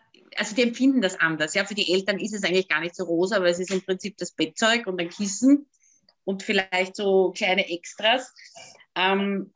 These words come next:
also man kann das ganz gut verpacken, nicht? Aber grundsätzlich geht der Trend schon dahin, dass alles, äh, neutrale Farben sind.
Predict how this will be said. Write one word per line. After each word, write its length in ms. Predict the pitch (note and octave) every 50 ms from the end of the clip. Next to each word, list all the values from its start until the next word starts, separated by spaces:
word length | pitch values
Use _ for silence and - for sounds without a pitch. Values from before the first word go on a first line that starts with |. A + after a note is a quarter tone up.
| _ -
also 200 | - - - C4+
man 120 | C4+ C4
kann 220 | - - A3+ G#3+
das 120 | A#3+ B3+ -
ganz 200 | B3 A#3 A#3 -
gut 180 | B3 A#3 -
verpacken, 600 | - B3 A3+ - - - E3+ E3+ - - - F3
nicht? 220 | E3 F#3+ A#3+ A#3+ -
Aber 120 | G#3 G3 G#3
grundsätzlich 600 | - A3+ A#3+ A#3+ C4 B3+ - - A#3 A3+ - -
geht 200 | F3+ F#3+ G3 G3
der 140 | G#3+ G3 -
Trend 340 | - G3 F#3 F3+ G3 G3+ -
schon 200 | - G#3+ G3+ F#3
dahin, 600 | F3 D#3+ D#3+ F3 G3 G#3 G3+ G3+ G#3 G#3 G#3 - _ _ _ _ _ _ _ _ _
dass 180 | - G3 F#3+
alles, 560 | - - - D#3 E3+ F#3+ G3 G3+ - - - -
äh, 240 | - D#3 E3+ E3 - -
neutrale 640 | - G3+ G3 G3 G3 G3 - E3+ D#3 E3 F3+ G3 G#3
Farben 380 | - - F3 D#3+ D#3 E3+ F#3+ G3+
sind. 420 | - - A3 A3 A#3+ C4 C#4+ C#4